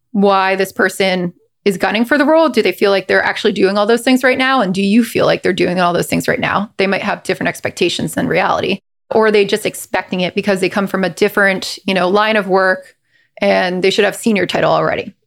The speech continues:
in a different place, like a bank or something like that. I'd really kind of dig into that and kind of suss out what's going on.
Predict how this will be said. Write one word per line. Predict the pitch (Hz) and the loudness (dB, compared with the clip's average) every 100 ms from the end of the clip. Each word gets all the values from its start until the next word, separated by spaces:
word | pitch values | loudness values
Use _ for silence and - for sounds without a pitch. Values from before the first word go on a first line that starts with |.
| _ _ | _ _
in | 202 | -2
a | 185 | 0
different | 151 180 | 0 -2
place, | - - - | -2 -4 -4
like | - | -6
a | - | -4
bank | 156 - | -4 -4
or | - | -8
something | - - 85 | -8 -6 -4
like | - | -4
that. | - - - _ _ _ _ | -2 -4 -6 _ _ _ _
I'd | 226 220 | -2 2
really | 226 208 | 4 4
kind | 220 202 | 0 -4
of | 170 | 0
dig | 190 | 0
into | 190 - | -2 -2
that | 185 185 208 | -2 -2 -4
and | 185 | -6
kind | 196 170 | -4 -4
of | - | -4
suss | - - 170 | -4 -4 -2
out | - 160 | -2 -2
what's | - | -2
going | - 185 196 | 0 0 2
on. | 202 202 | 2 0